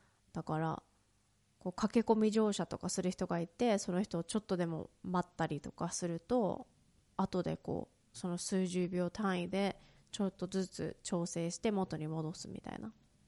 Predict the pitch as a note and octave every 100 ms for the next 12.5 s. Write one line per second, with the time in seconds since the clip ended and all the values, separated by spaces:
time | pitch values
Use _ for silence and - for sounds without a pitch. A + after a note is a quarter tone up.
0 | _ - - - - - _ - G3 A3
1 | - D#4 B3 F#3 G3 G#3+ A#3+ A#3 A3+ G#3
2 | G3+ F#3 F3 - - _ - - - _
3 | _ _ - G3 E3 D#3+ F#3+ F3+ - G#3+
4 | G#3+ G#3 F#3+ D#3+ - - G3 F#3 F3+ E3
5 | - - - - - D#3+ D#3 - - _
6 | _ _ _ _ - G3 - - G3 -
7 | F3 E3 E3 - F3 - E3 - F3 -
8 | - - - _ _ _ _ _ _ _
9 | _ _ _ - - - - - - -
10 | - - - - - - G3+ F#3 F3 F#3+
11 | - G3 - A3+ A3 G3 F3+ G#3 A3 -
12 | G#3 F#3 E3 -